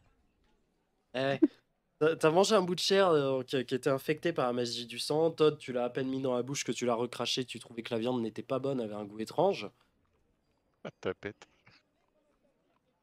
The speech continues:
Speaker 1: Et donc, euh, Yak, elle a mangé, euh, classiquement avec, euh, donc, euh, Marlowe et Trill. Trill, la nuit, a réveillé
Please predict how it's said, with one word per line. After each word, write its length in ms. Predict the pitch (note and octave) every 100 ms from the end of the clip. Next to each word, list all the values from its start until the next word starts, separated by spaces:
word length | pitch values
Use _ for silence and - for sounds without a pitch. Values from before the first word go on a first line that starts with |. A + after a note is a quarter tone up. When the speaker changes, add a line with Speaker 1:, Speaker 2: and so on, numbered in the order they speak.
| _ _
Speaker 1:
Et 100 | G#3
donc, 340 | A3+ A#3+ A3+ C#3+
euh, 140 | C3+ - _ _ _ _ _ _
Yak, 400 | A3 A3+ A3+ - C#3+ - _ _ _ _ _ _ _ _ _ _ _ _ _ _ _ -
elle 160 | F3+
a 80 | F3
mangé, 360 | C#3+ C#3+ C3 D3
euh, 220 | C#3+ A#2+
classiquement 720 | A#2+ E3+ E3 E3 D3+ D#3 D#3
avec, 300 | B2 A#2+ -
euh, 100 | A2
donc, 220 | A2+ A2+
euh, 100 | A#2+
Marlowe 360 | A2 D3 G3+ G3
et 80 | C#3
Trill. 340 | - C3 D#3+ - - _ _ _ _ _
Trill, 260 | - A#3+ A#3+ A#3
la 140 | F#3
nuit, 680 | F3+ F#3+ A3+ A3 - - - _ _
a 340 | D3+ D3 D3
réveillé 840 | D3 G#3+ A3 A3+ G#3 G#3 G#3 G3 F#3